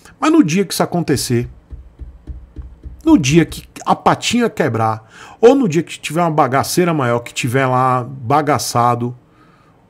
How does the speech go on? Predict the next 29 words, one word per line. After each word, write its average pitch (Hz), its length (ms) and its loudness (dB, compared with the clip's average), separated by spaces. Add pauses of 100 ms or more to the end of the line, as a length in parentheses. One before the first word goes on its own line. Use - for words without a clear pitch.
(600)
a, 202 100 -2
o - 420 -12
pensamento 220 580 0
muda, 180 280 0
sabe - 240 -4
por 131 120 -8
quê? 180 360 0
É 160 80 -4
um 190 100 -2
ditado, 127 640 -2
é 180 60 -4
o 190 140 -4
maior 165 360 -2
ditado 123 680 -4 (240)
que 147 140 -8
existe. 101 500 -8 (560)
"Pimenta 202 840 4
no 214 200 -2
fufu - 520 -6
dos 139 320 -2
outros 135 520 -2 (480)
é 170 120 2
refresco." 156 1160 0 (1300)
Então, 190 360 -2
eu 156 420 10 (140)
já 151 240 0
passei 143 380 -4
por 127 220 -6
isso, 127 220 -8